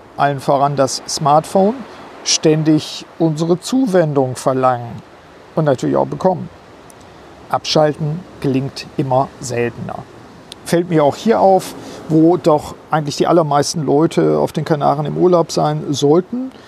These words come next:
Ich vermute mal, dass achtzig Prozent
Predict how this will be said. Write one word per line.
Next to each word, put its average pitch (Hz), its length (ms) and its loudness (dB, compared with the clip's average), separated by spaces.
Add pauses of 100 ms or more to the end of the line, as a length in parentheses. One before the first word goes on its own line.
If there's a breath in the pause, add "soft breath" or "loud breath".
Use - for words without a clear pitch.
(640 loud breath)
Ich - 480 -4
vermute 240 420 0
mal, 208 400 4
dass 196 180 2
achtzig - 440 -2
Prozent 170 720 -2